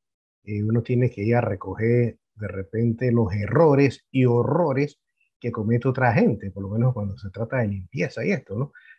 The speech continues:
Yo pienso que la gente tiene que tener, como quien dice, eh, más conciencia de,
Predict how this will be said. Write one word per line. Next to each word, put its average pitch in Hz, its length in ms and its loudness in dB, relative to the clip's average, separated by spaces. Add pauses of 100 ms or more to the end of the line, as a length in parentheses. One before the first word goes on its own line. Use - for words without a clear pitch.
(120)
Yo - 140 -10
pienso 196 320 0
que 120 260 2
la 110 120 0
gente 147 240 0
tiene 175 220 -2
que 131 40 -6
tener, 135 180 -2
como 170 200 -2
quien 113 180 -4
dice, 156 380 -2 (340)
eh, 117 160 -4
más 139 200 0
conciencia 131 840 -4
de, 98 160 -14